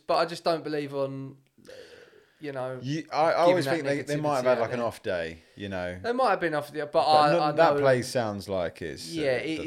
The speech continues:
Speaker 1: was
Speaker 2: doesn't
Speaker 1: just chucked together on basically aesthetically looked great, but there's no substance to it. So.
Speaker 2: I mean, giving you salad, what the fuck were they thinking?
Speaker 1: Yeah, exactly. Well, listen, I just wanna say thanks for listening again, guys. You know what to do by now. Go rate it five stars on Spotify. Go rate it five stars on, on iTunes.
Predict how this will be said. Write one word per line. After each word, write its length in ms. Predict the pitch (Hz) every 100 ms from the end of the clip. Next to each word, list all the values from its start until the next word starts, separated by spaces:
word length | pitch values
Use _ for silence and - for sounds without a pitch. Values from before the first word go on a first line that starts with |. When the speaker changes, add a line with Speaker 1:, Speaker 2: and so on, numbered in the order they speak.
| 165
Speaker 1:
was 100 | 165
Speaker 2:
doesn't 40 |
Speaker 1:
just 260 | 180 165 -
chucked 280 | 160 143 -
together 260 | 139 131
on 160 | 131 127
basically 500 | 139 131 127 131 127
aesthetically 560 | 123 - 139 117 113 113
looked 200 | 110 -
great, 340 | 110 107 104
but 240 | 107 104 -
there's 120 | 117
no 180 | 117 117
substance 420 | - 110 - 110
to 100 | -
it. 120 | 113 - -
So. 80 | 120 120 _ _ _ _
Speaker 2:
I 60 | 90
mean, 520 | 104 104 101 101 98 _ _ _ 104 -
giving 280 | - 139 143
you 100 | 135
salad, 480 | 127 123 104 85 73 -
what 120 | -
the 80 | 87
fuck 340 | - 98 -
were 60 | 107
they 140 | 95
thinking? 540 | 95 90 92 95 - 92
Speaker 1:
Yeah, 120 | -
exactly. 520 | 101 107 - - 127 117 _ _
Well, 80 | 190
listen, 220 | 208 208
I 20 | 151
just 100 | -
wanna 80 |
say 160 | 208 185
thanks 280 | 185 208 180
for 80 | 190
listening 340 | 180 185 175
again, 220 | 165 175
guys. 340 | 170 175 180 175
You 100 | 208
know 140 | 202
what 140 | 143 135
to 100 | 135
do 160 | 135
by 200 | 127 127
now. 200 | 127 139
Go 200 | 160 190
rate 260 | 165 143 135
it 120 | 135
five 240 | - 139
stars 320 | 131 139 127 131
on 60 |
Spotify. 560 | 123 - 123 - 139 139
Go 100 | 151
rate 240 | 135 131
it 100 | 131
five 240 | - 127 127
stars 340 | - 127 120
on, 100 | 127
on 260 | 127 - 135
iTunes. 560 | 131 123 - 131 135